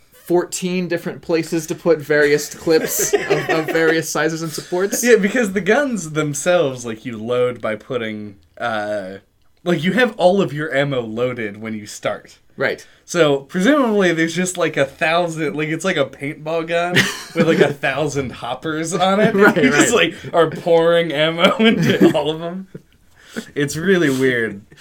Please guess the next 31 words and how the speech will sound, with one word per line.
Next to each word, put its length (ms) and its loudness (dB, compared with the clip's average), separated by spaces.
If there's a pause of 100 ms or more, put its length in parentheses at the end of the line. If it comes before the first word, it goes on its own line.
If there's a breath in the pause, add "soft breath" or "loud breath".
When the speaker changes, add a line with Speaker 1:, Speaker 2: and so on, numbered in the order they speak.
(200 loud breath)
Speaker 2:
Uh, 480 -6
Speaker 1:
Very 200 -2
weird. 380 -6 (100)
Speaker 2:
that 320 -4
that 180 -4
is 140 -8
how 160 -4
they 160 -8
chose 340 -8
to, 200 -16 (100)
to 100 -14
do 240 -12
it. 140 -16 (120)
Speaker 1:
But 120 6
it 100 10
is 260 0
diverse, 840 -2
and 400 -6
Speaker 2:
It 140 -4
sure 220 -4
is. 280 -14
Speaker 1:
yeah, 460 0
and 340 -6
that 120 2
is, 140 4
that 100 0
is 100 0
a 60 -8
diversity 580 0
I 100 0
can 420 -6